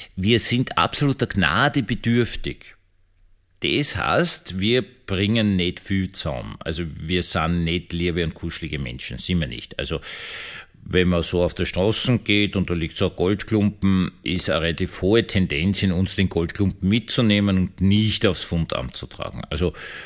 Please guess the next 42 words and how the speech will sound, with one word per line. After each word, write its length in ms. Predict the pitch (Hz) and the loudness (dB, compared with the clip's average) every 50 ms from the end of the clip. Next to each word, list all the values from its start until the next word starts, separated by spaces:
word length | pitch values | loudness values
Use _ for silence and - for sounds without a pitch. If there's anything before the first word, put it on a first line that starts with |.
| - - _ | -18 -10 _
da 80 | - - | 2 4
muss 200 | 92 110 117 117 | 6 6 8 8
man 120 | 113 110 | 6 6
jetzt 140 | 104 - - | 4 4 2
einmal 160 | 90 90 87 | 0 0 0
ganz 240 | 85 78 78 76 - | 0 -2 -4 -4 -2
ehrlich 260 | - - 80 78 - | -2 -2 -2 -4 -4
zugeben, 280 | - 80 69 69 87 95 | -6 -6 -4 -2 -2 0
so 100 | 123 127 | 0 -2
ein 100 | 110 - | -2 0
kleines 320 | - 78 73 80 - - | 0 0 0 0 -2 -4
Beispiel. 440 | - 57 57 64 - - - 78 71 - - - - - - - - _ _ | -4 -4 -4 -4 -4 -6 -6 -8 -8 -10 -12 -14 -12 -12 -12 -14 -16 _ _
Und 640 | - 113 117 117 117 113 113 113 110 - - - - | 2 4 4 4 4 4 2 2 0 -2 -8 -10 -8
wir, 460 | 98 101 101 107 107 107 104 98 - - | -4 -2 0 2 2 4 2 2 0 -2
wir 220 | 98 107 104 101 | -2 0 0 0
sind, 560 | 95 - - 120 120 120 101 - - - - - - | 0 -2 -2 0 0 0 -2 -4 -8 -12 -14 -14 -12
wir 260 | - 92 98 104 101 | -8 -4 -4 -2 -2
sind 340 | - - 107 107 101 - - | -2 0 0 0 0 -2 -2
nicht 300 | 92 90 78 - - - | -4 -2 -2 -4 -6 -6
die 60 | 87 | -6
Lieben 320 | 80 73 80 80 76 82 | -4 -4 -4 -4 -4 -4
und 240 | 78 71 69 - - | -4 -4 -6 -8 -6
Netten. 640 | 73 71 71 - - _ - 120 143 180 208 208 - - - - - - - - - - _ | -4 -4 -4 -4 -8 _ -4 -2 -2 -2 -2 -4 -8 -14 -20 -20 -20 -20 -18 -20 -20 -10 _
Und 180 | - 214 208 - | -6 -4 -2 0
deswegen 380 | 123 151 - - 170 147 151 147 | 0 0 0 0 0 0 0 0
brauchen 520 | - - 78 69 - 123 - - 139 127 | -2 -2 -2 0 -2 -2 -2 -2 0 0
wir 100 | 117 110 | 0 0
Gesetze. 540 | - - 92 - - 87 85 - - - 98 | -2 -2 -2 0 0 0 0 -2 -2 -2 0
Und 100 | 87 82 | 0 0
wir 100 | 95 101 | 2 0
müssen 280 | 120 143 143 - 165 | 0 0 0 0 -2
diese 180 | 156 135 120 131 | -2 -2 -2 -4
Gesetze 400 | - 120 - 127 131 - - 127 | -4 -2 -2 -2 -2 -2 -2 -4
befolgen 480 | - 117 98 - - 107 139 156 156 135 | -2 -2 -2 0 0 2 2 2 4 2
und 100 | 113 101 | 2 2
sie 120 | - 95 | 0 0
müssen 320 | 101 107 107 - - 117 | 0 2 2 0 0 0
kontrolliert 560 | 101 - 104 98 - 95 90 104 131 - - 110 | 0 0 0 0 0 0 2 2 0 0 0 0
werden 120 | 101 95 | 2 2
in 80 | 92 82 | 2 2
der 140 | - - | 0 -2
Einhaltung, 920 | - 71 80 90 98 98 87 90 87 87 95 95 - - - 139 156 160 - | -2 0 2 2 2 2 2 2 0 0 0 -2 -2 -2 -2 -2 0 -2 -4